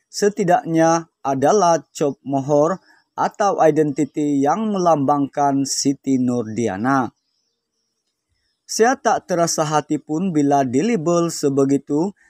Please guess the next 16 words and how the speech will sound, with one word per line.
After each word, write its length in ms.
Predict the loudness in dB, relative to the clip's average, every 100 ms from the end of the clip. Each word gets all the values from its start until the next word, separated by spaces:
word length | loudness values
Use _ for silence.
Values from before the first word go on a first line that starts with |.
| _
Sebaliknya, 720 | -8 -2 0 0 -2 -2 0
saya 320 | 0 0 2
rasa 400 | 2 0 0 0
seronok. 720 | 0 -4 -6 -4 0 0 0 _ _ _ _ -6
Rupanya 560 | -4 -2 0 2 2 4
ramai 320 | 4 2 0
juga 320 | 0 2 2
yang 320 | 4 2 0 -4
sukakan 720 | -8 -6 -4 -2 0 0 0
lagu 320 | 0 0 -2
leman. 640 | -2 0 2 2 0 -4 _ _ _ -4
Kalau 320 | 2 2 2
orang 400 | 2 2 0 -2
pergi 400 | -2 0 0 0
karaoke 480 | 0 0 -2 -6 -2
pun, 400 | 0 0 -2